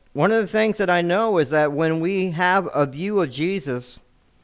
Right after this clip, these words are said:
it, that's skewed, we have a different view of Jesus where we think he's, well, he's a great teacher,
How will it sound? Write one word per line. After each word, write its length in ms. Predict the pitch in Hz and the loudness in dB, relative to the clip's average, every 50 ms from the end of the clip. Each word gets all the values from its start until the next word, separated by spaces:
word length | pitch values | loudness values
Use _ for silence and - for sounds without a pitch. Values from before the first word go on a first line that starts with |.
| _ _ _ _ _ _ _ _ _ _ _ _ _ _ - | _ _ _ _ _ _ _ _ _ _ _ _ _ _ -6
it, 320 | 127 139 - - - 139 | -4 -4 -4 -6 -4 0
that's 220 | 147 143 143 127 | 0 2 2 0
skewed, 600 | - - - - 190 208 233 233 202 165 147 131 | -4 -10 -12 -8 -6 -4 0 2 2 2 2 2
we 260 | 127 131 143 151 151 156 | 0 0 0 0 2 2
have 240 | 160 156 160 160 | 4 4 4 4
a 80 | 151 135 | 2 0
different 420 | 123 160 180 175 - 185 160 143 | 2 0 0 0 0 -4 -4 -2
view 180 | 135 156 160 160 | -2 -2 0 0
of 120 | 151 - | 0 0
Jesus 420 | - 160 160 165 139 156 151 - - | -2 -4 -4 -4 -4 -6 -6 -6 -4
where 160 | 151 147 143 | -4 -2 0
we 140 | 139 147 139 | 0 0 -2
think 320 | - - 156 156 156 151 | -2 -2 -2 -2 -2 -2
he's, 280 | - 151 151 139 - 131 | -4 -4 -4 -4 -6 -4
well, 200 | 135 139 139 135 | -2 0 0 0
he's 180 | 151 147 131 | 0 -2 -4
a 60 | 139 120 | -6 -4
great 260 | 127 131 131 127 - | -4 -4 -4 -4 -4
teacher, 480 | - 143 139 135 - 143 147 135 127 | -6 -6 -6 -6 -6 -8 -8 -8 -10